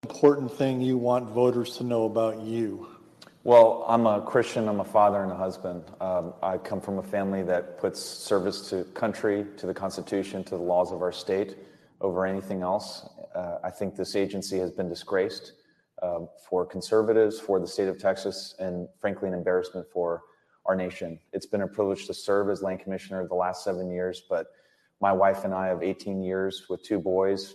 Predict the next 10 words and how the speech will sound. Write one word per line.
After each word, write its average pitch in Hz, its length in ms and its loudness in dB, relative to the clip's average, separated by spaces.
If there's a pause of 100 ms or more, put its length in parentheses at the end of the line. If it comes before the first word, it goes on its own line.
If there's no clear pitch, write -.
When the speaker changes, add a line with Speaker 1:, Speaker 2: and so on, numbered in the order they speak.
Speaker 2:
Prescott 92 360 0
and 87 100 -4
Jack, 90 360 0
who 90 180 -2
are 87 260 0 (500)
nine 95 320 -2
and 87 140 -6
seven 95 340 2
now, 87 300 -2 (560)
um, 90 340 2